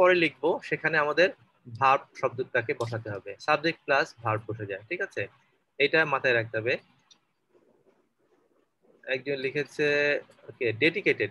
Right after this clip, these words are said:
ওকে, একটু বলছি তোমাদেরকে। এখানে ডেডিকেটেড যে শব্দটা আছে এখানেও শব্দটা ভার্ব হিসেবে ব্যবহৃত হয়েছে। আবার ডেডিকেটেড শব্দটা, আহ, অনেক সময় অ্যাডজেক্টিভ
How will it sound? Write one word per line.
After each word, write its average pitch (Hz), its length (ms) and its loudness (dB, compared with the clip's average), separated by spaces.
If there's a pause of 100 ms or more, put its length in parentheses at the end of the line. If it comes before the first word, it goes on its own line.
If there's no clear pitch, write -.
ওকে, 113 180 -4 (560)
একটু - 160 -10 (120)
বলছি 196 200 6 (120)
তোমাদেরকে। 135 440 0 (540)
এখানে 240 220 2 (100)
ডেডিকেটেড 202 480 4
যে 196 120 -2
শব্দটা 151 400 -2
আছে 135 180 -2 (460)
এখানেও 175 340 2 (260)
শব্দটা 147 320 0 (200)
ভার্ব 147 280 2
হিসেবে 135 200 -4 (200)
ব্যবহৃত 101 400 -10
হয়েছে। 123 260 -4 (540)
আবার 180 180 6 (420)
ডেডিকেটেড 220 500 2
শব্দটা, 160 340 4 (1700)
আহ, 127 180 4
অনেক 165 220 2
সময় 160 280 2
অ্যাডজেক্টিভ 127 360 -4